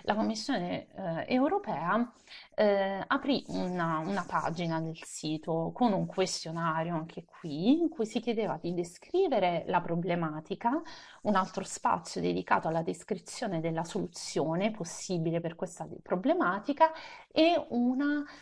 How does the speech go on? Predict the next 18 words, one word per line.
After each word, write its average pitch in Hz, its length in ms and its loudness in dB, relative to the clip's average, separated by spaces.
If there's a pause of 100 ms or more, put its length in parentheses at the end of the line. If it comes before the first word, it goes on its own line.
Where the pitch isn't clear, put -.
(220)
ehm, 196 540 4
e, 269 360 4
eh, 185 220 2
diciamo, 175 380 -2
altri 214 320 2
campi 180 800 0 (320)
per, 190 380 6
ehm, 190 920 2
in 262 160 6
cui 302 160 2
venivano 202 420 2
richieste 175 520 0
addirittura, 170 800 0 (360)
eh, - 320 6
la 220 300 4
normativa 220 640 4
di 175 120 0
riferimento, 165 1000 0